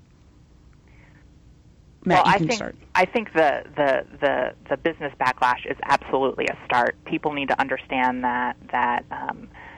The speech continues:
Speaker 2: again, you can't be pro-business and pro-discrimination, that the best way to grow an economy is to include and utilize the talents of every worker.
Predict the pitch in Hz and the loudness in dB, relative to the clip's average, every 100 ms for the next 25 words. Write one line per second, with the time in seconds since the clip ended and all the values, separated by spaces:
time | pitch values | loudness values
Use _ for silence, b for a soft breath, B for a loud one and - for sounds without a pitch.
0 | B - - 143 139 143 131 165 151 147 | B -6 -2 0 0 -2 -2 0 2 0
1 | - 151 147 143 143 135 143 135 135 135 | 0 0 2 -2 -2 -2 -2 0 0 0
2 | - 131 127 131 139 131 131 131 131 - | -2 0 -2 -2 -2 -2 -2 -2 -2 -4
3 | - 143 135 135 135 135 127 131 127 - | -2 0 0 -4 -4 0 0 0 -4 0
4 | 127 127 127 127 - - 131 127 139 135 | 0 0 -4 -6 -8 -8 -8 -4 -4 0
5 | 135 127 131 127 127 131 123 123 - 127 | 0 -2 -2 -4 -2 -2 0 -2 -4 -4
6 | 131 127 123 - 135 - 135 151 135 - | 0 0 0 -4 -4 0 0 0 0 -2
7 | - - - | -2 -4 -4